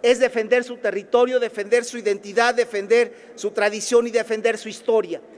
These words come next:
Y hoy el gobierno de Moreno Valle ha hecho de su ejercicio ejecutivo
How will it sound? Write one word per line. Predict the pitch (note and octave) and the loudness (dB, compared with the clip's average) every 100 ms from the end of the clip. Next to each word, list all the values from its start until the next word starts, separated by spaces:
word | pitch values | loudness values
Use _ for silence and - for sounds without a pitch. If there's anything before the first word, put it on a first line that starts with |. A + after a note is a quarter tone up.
| - - - - - | -20 -20 -20 -18 -2
Y | G#3+ | 4
hoy | C#4 C#4+ | 4 4
el | C#4 | 2
gobierno | B3+ B3 C#4 C4 B3+ | 0 0 0 -2 -4
de | A#3 | -4
Moreno | A#3 A#3+ B3 A#3+ | 0 0 2 0
Valle | A3+ C4 C4+ C4 A#3+ - - - - | 2 2 2 -2 -8 -12 -20 -10 0
ha | A#3 | 2
hecho | C4 C4+ C4 A#3 E3+ - - - - | 4 4 0 -6 -6 -12 -20 -20 -2
de | G3+ G#3+ G#3+ G3+ F3 - - | 2 2 2 0 -2 -10 -20
su | - - | -4 0
ejercicio | G#3+ A3 G3 - C#4 C4+ | 2 0 -4 -6 -4 -2
ejecutivo | B3+ A3+ A3 A3 C#4+ C4+ C#4 | 0 0 -2 -4 -2 2 2